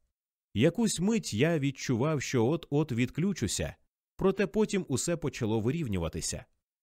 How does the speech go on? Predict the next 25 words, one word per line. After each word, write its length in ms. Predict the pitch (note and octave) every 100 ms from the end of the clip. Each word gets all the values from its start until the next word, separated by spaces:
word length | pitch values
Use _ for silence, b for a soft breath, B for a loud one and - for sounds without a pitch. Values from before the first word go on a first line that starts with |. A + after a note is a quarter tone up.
| _ -
Я 200 | G3 G#3
знову 400 | E3+ G#3+ F#3 C3
випростався, 800 | C#3+ D#3 C#3+ - A2+ - A2+ G#2+ -
обережно, 800 | G#2+ G2 G#2+ C#3+ B2 A#2+ A2 F2+
не 180 | G2 F#2+
надто 340 | G#2 A#2+ -
швидко 440 | G#2+ G#2 G#2+ - B2
рухаючись. 760 | F3 - F2 D#2 - - - _ _ _ _ _
Під 200 | - B2
проливним 520 | - B2 B2 A#2+ C#3+ G#2
дощем 500 | G2+ - D#3+ F3 B2
годі 340 | B2 E3 D3
було 280 | B2+ B2 A#2+
щось 340 | - G#2+ -
роздивитися, 760 | A2 G#2 D3+ G3 G#2 - F2 C#2+ _ _ _ -
але 240 | F3+ G3
я 120 | E3+
певен, 360 | - F3+ E3 D#3+
що 240 | - C3+ -
Енні 300 | A2 G#2 G2+
плакала. 640 | - G2+ F#2+ E2 D2 C#2+ _ _ _ _ _ -
«Я 300 | F2+ C3+ C3
мусила 440 | C3+ D#3 - C#3
його 220 | B2 A#2 A2+
застрелити. 760 | A2+ - A2+ F2+ F2 F2+ D2